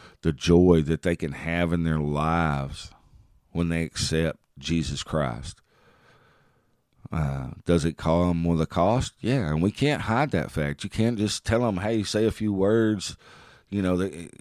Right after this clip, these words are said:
following Jesus comes with a cost. Any reward worth having in this life comes with a cost. But the cost that we give to Jesus is the burden.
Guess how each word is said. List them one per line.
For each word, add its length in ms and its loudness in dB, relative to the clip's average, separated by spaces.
following 460 4
Jesus 400 0
comes 280 -2
with 140 -2
a 60 -2
cost. 500 -2
Any 440 2
reward 680 6
worth 320 4
having 540 2
in 100 4
this 240 0
life 400 0
comes 320 -2
with 140 -4
a 40 -4
cost. 500 -2
But 120 8
the 80 2
cost 520 6
that 200 0
we 360 -2
give 800 4
to 140 -2
Jesus 560 0
is 160 -2
the 100 -2
burden. 720 0